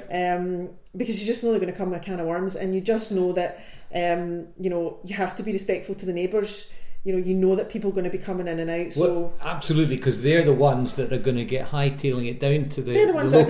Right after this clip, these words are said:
Speaker 2: local
Speaker 1: gonna be on the
Speaker 2: authority.
Speaker 1: phone to us,
Speaker 2: Yeah,
Speaker 1: yeah,
Speaker 2: yeah.
Speaker 1: and that, that put our business in jeopardy.
Speaker 2: Uh-huh.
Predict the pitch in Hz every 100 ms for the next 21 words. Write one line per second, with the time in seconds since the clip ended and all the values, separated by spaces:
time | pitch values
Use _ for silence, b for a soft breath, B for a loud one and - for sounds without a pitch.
0 | 262 - - 139 139 - 135 120 - -
1 | 269 262 240 240 233 220 202 214 208 208
2 | 202 220 - 247 - 202 196 196 214 208
3 | 196 185 190 220 247 247 233 110 110